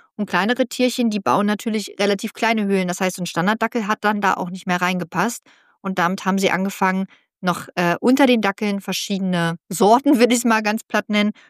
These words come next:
zu züchten. Und deswegen sind diese drei entstanden.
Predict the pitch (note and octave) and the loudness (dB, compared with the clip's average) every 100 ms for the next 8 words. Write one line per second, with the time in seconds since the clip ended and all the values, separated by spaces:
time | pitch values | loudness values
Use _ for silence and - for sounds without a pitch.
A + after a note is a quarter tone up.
0 | _ - - A3 G3+ - F#3+ F3+ F3 F3 | _ -10 -2 -2 -2 -2 -4 -4 -2 -2
1 | E3 F3 E3 D#3+ D#3+ A3 B3+ A3 D#3 D3+ | -2 -2 -2 -4 -4 -2 -2 -2 0 0
2 | D3+ A3 C4+ - C#3+ C#3 - _ | 0 -2 -2 -4 -8 -8 -16 _